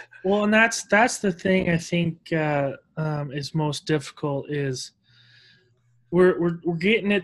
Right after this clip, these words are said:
we're getting there to make it monetized, um, but the road is long, and, um, there, there's a lot of bright spots that you see from people telling you, you know, from Rob telling us,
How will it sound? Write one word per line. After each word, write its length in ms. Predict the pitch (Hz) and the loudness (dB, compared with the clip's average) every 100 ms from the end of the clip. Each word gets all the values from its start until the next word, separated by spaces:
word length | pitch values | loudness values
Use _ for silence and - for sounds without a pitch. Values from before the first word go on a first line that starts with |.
| - | -2
we're 120 | 180 170 | -2 0
getting 380 | 214 254 190 | 0 0 0
there 220 | 170 165 151 | 0 0 0
to 80 | |
make 260 | 147 151 147 | -2 -4 -6
it 80 | 135 | -8
monetized, 1000 | 131 131 127 - 139 123 123 120 - - _ _ - | -6 -6 -6 -8 -8 -6 -6 -8 -12 -14 _ _ -12
um, 460 | 147 135 131 127 131 - | -8 -6 -6 -6 -10 -8
but 180 | 151 139 | -8 -6
the 80 | 147 | -4
road 440 | 147 160 156 147 | 0 2 4 2
is 160 | 127 123 | -2 -6
long, 540 | 117 113 110 104 104 - _ _ _ _ _ _ _ _ 139 | -6 -6 -6 -8 -14 -20 _ _ _ _ _ _ _ _ -6
and, 640 | 135 131 131 127 123 120 _ _ _ _ _ _ _ _ _ _ _ _ _ _ _ _ - - | -2 -2 -2 -4 -6 -10 _ _ _ _ _ _ _ _ _ _ _ _ _ _ _ _ -10 -2
um, 600 | 160 156 151 143 135 127 - - _ _ _ _ _ _ _ _ _ _ - | 2 4 2 0 -2 -4 -10 -20 _ _ _ _ _ _ _ _ _ _ -2
there, 320 | 160 160 165 - | 2 4 4 4
there's 220 | 165 160 | 4 4
a 40 | |
lot 320 | 147 160 180 | 4 4 6
of 160 | 160 135 | 4 0
bright 300 | 143 143 156 | -2 0 0
spots 540 | - - 156 160 160 | -4 -2 0 0 -2
that 120 | 165 139 | -6 -4
you 120 | 147 | -4
see 320 | - 151 147 | -4 -4 -6
from 260 | 147 147 139 | -8 -12 -10
people 340 | 143 135 143 | -10 -10 -10
telling 460 | - 139 139 143 139 | -8 -4 -2 -2 -4
you, 100 | 139 | -4
you 120 | 135 | -4
know, 220 | 131 131 | -6 -8
from 260 | 131 131 123 | -10 -14 -10
Rob 360 | 123 123 127 | -6 -6 -8
telling 400 | - 127 127 127 | -12 -12 -10 -8
us, 300 | 123 123 - | -10 -10 -12